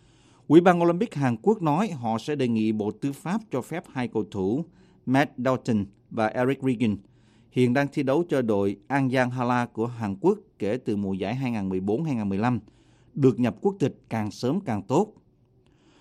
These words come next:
Ủy ban này nói thêm rằng hai cầu thủ gốc Canada này sẽ là một nguồn thúc đẩy lớn cho đội tuyển quốc gia nếu họ được phép khoác áo đội tuyển Hàn Quốc tại Olympic mùa đông sắp tới. Dalton, hai mươi chín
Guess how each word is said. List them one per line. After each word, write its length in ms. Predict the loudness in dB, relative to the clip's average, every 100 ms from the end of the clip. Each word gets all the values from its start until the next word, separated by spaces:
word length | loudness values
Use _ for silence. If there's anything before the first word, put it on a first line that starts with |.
| _ 2
Ủy 140 | 6
ban 160 | 8 6
này 100 | 4
nói 160 | 2 2
thêm 180 | 0 2
rằng 200 | 0 0
hai 200 | -4 -4
cầu 140 | -4
thủ 140 | -2
gốc 160 | -2 -2
Canada 380 | -2 -2 0 0
này 180 | 0 -2
sẽ 160 | -4 -4
là 140 | -2
một 220 | -2 -2
nguồn 260 | 0 0 -2
thúc 120 | -4
đẩy 180 | -2 2
lớn 340 | 4 4 2 2
cho 100 | 0
đội 140 | 0 -2
tuyển 120 | -2
quốc 180 | -2 0
gia 240 | 0 0 -6 -6
nếu 180 | 0 0
họ 160 | 0
được 160 | -4 -4
phép 200 | -6 -8 -8
khoác 220 | -10 -8
áo 200 | -8 -6 -4
đội 140 | -4 -4
tuyển 220 | -6 -4
Hàn 200 | -4 -4
Quốc 160 | -4 -4 -6
tại 120 | -4
Olympic 440 | -2 -2 -4 -4 -2
mùa 140 | -2
đông 180 | -2 -4
sắp 120 | -8 -4
tới. 260 | -2 -2 -8 _ _ _ _ _ _ _ _ _ _ _ _ _ _ _ 0
Dalton, 400 | 4 4 4 2
hai 180 | 2 0
mươi 100 | 0
chín 140 | -2